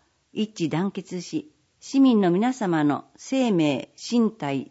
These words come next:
財産を災害から守るため、昼夜を問わず旺盛な消防精神により、献身的な活動を行っております。自分たちの地域は自分たちで守る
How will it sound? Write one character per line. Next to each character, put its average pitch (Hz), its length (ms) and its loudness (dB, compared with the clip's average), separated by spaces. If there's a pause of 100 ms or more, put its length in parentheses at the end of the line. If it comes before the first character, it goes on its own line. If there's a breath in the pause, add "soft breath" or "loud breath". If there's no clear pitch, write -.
財 277 260 -2
産 151 360 -2
を 131 120 -4
災 208 300 -4
害 208 240 0
か 202 120 -6
ら 190 120 -2
守 180 380 -2
る - 20 -12
た 123 160 -12
め、 - 180 -10 (360)
昼 233 260 0
夜 170 160 2
を 156 80 -2
問 175 140 -8
わ 180 160 -2
ず 156 260 -6
旺 202 180 -2
盛 220 260 -2
な 208 160 -2
消 233 300 -2
防 247 200 -2
精 233 260 -2
神 165 220 -2
に 139 200 0
よ 131 120 -6
り、 127 200 -10 (420)
献 214 260 0
身 208 200 0
的 202 240 -4
な 190 120 0
活 185 300 -10
動 185 200 -2 (120)
を 135 140 -2
行 156 200 -4
っ 156 80 -6
て 147 200 -12
お 139 80 -6
り 131 140 -6
ま 123 140 -6
す。 - 240 -20 (1080)
自 196 120 -2
分 311 220 0
た 214 140 -8
ち 190 140 -6
の 165 120 0
地 196 260 -8
域 147 220 -6
は 139 160 -4
自 147 200 -8
分 302 220 2
た 226 140 -6
ち - 160 -8
で 139 100 -2
守 143 440 -2
る - 60 -16